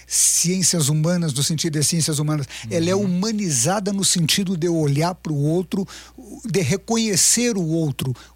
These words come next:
Speaker 1: com o valor, com o seu valor, com a sua importância, enfim. Como são os estudos em educação especial pra você?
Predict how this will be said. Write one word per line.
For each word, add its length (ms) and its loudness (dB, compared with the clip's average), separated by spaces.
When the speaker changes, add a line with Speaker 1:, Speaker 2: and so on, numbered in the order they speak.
Speaker 1:
com 240 0
o 140 2
valor, 600 0
com 180 -4
o 60 -2
seu 240 0
valor, 380 0
com 100 -4
a 40 0
sua 140 2
importância, 520 0
enfim. 240 -2
Como 240 0
são 240 4
os 160 0
estudos 600 0
em 140 -2
educação 760 0
especial 520 0
pra 180 0
você? 280 -4